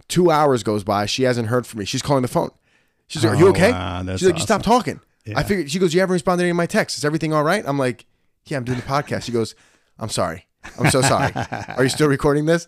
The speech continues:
Speaker 1: I'm so sorry." But, you know.
Speaker 2: She's got a good voice.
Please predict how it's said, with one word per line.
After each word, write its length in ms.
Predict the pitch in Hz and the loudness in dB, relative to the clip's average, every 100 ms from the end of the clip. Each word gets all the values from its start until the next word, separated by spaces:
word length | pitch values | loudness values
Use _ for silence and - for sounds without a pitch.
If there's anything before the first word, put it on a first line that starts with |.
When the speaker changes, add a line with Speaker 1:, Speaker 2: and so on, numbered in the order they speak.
| - | -2
Speaker 1:
I'm 100 | 131 | 0
so 140 | 135 | 0
sorry." 340 | 127 120 90 - - _ _ _ | 0 -2 -4 -8 -20 _ _ _
But, 240 | 139 120 - - - | 0 0 -4 -20 -4
you 120 | 143 | 0
know. 180 | 104 113 | 0 -2
Speaker 2:
She's 160 | - 170 | -2 2
got 140 | 220 | 2
a 20 | |
good 160 | 156 143 | 2 2
voice. 480 | 135 196 147 - | 4 4 2 -4